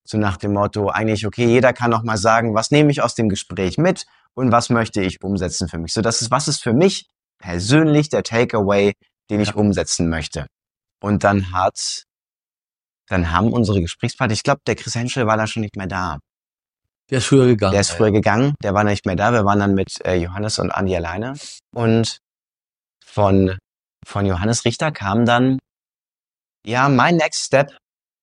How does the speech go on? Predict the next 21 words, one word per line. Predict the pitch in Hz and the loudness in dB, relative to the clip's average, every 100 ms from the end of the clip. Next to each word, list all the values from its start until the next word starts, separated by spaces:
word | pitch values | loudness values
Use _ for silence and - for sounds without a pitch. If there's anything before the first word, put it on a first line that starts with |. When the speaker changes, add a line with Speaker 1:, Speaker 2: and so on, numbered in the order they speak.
| _ _ - | _ _ -18
Speaker 1:
ist, | - | -6
dass | 120 107 | -4 -2
du | 113 98 127 127 | -6 -2 -2 -2
Hilfe | 113 - | -4 -6
bekommst." | 92 90 - 80 76 - _ _ _ _ _ _ - | -10 -10 -16 -18 -18 -20 _ _ _ _ _ _ -18
Speaker 2:
Ja. | 101 - - | -16 -14 -8
Speaker 1:
Also | 113 117 | -4 -2
du | 156 190 | 2 4
lernst | 190 170 180 - - | 4 2 -2 -8 -8
aus | 135 139 - - _ _ _ - | -2 -2 -4 -14 _ _ _ -2
dieser | 214 190 | 2 2
ganzen | 160 185 - | 4 2 2
Scheiße, | 123 - - 202 - - 107 156 _ _ | 0 0 0 -2 0 2 2 -2 _ _
Speaker 2:
Ja. | 101 _ _ _ _ - | -20 _ _ _ _ -8
Speaker 1:
dass | 120 - - _ _ _ _ _ - - | -4 -4 -8 _ _ _ _ _ -14 -4
der | 113 - _ - | -4 -4 _ 0
Uwe | 160 156 | 4 4
Hilfe | 139 123 107 | 4 2 -2
braucht. | 87 87 - - _ _ _ _ _ _ _ _ _ _ _ - | -2 -2 -4 -18 _ _ _ _ _ _ _ _ _ _ _ -8
Okay. | 120 110 - - _ _ _ _ - | -4 -4 -4 -20 _ _ _ _ -4
Speaker 2:
<laughs> | - - 247 - - 170 | -4 -2 -4 -4 -12 -14